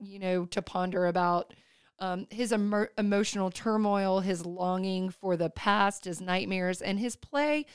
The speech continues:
reminiscent of Martin all suggest something deeper and more extensive than the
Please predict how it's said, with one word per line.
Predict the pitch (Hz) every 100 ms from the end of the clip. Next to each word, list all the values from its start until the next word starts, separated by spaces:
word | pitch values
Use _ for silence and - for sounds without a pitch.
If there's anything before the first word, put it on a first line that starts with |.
| - _ _
reminiscent | 208 269 262 220 233 214 180 - - - _ 202
of | 185 170
Martin | 180 175 180 -
all | 220 294
suggest | 359 285 302 -
something | 262 240
deeper | 190 208 208 190
and | 170
more | 175 175
extensive | 170 - - 180 - 175 165 175
than | 175 170 170
the | 165 165